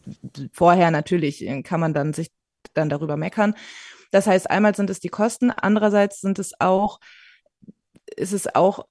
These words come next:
Speaker 2: ein großer Missbrauchsskandal. Also Anfang des Jahres wurde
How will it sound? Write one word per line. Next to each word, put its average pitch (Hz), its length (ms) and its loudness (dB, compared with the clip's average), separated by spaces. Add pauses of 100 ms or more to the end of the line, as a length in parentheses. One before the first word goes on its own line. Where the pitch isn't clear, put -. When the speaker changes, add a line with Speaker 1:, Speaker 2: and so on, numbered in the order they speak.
(300)
Speaker 2:
ein 185 240 2
großer 196 300 4
Missbrauchsskandal. 226 1300 2
Also 175 420 0 (300)
Anfang 202 540 2
des 185 200 -4
Jahres 196 640 0
wurde 190 880 0